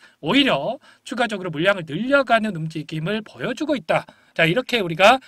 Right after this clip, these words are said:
생각을 해볼 수가 있는 겁니다. 자, 자, 수급적인 요인을 봤을 때 제가 어떤 말씀을 드리는지 조금 더 명확하게 우리가 확인할 수가 있는데, 자, 오 일간 이렇게 하락하는 구간 안에서 어디 창구에서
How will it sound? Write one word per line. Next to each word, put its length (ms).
생각을 520
해볼 280
수가 180
있는 240
겁니다. 400
자, 420
자, 200
수급적인 500
요인을 240
봤을 300
때 180
제가 300
어떤 340
말씀을 420
드리는지 460
조금 240
더 100
명확하게 600
우리가 360
확인할 280
수가 200
있는데, 400
자, 140
오 220
일간 360
이렇게 400
하락하는 640
구간 300
안에서 340
어디 460
창구에서 600